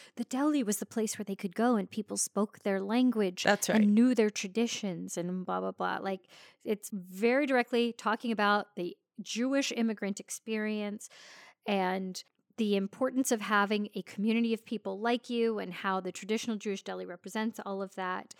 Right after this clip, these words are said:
Speaker 2: Yes.
Speaker 1: The West Coast family have this other approach where, number one, they think that the restaurant has to keep up with the times,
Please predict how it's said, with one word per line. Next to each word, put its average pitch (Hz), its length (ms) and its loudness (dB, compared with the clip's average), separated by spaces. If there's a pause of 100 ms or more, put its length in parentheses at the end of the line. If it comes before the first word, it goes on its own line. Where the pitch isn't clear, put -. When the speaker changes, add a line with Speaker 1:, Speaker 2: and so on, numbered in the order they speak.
(340)
Speaker 2:
Yes. - 440 2 (400)
Speaker 1:
The 240 300 10
West 269 340 10
Coast 302 340 4
family 196 640 8 (1160)
have 226 280 10
this 220 260 8
other 254 300 10
approach 208 680 4
where, 202 240 6
number 220 260 8
one, 277 220 8
they 262 120 10
think 240 220 4
that - 180 4
the 208 300 6 (220)
restaurant 240 360 6
has 226 180 4
to - 80 -4
keep - 220 -2
up 220 140 4
with 220 160 2
the 202 100 -2
times, 226 880 0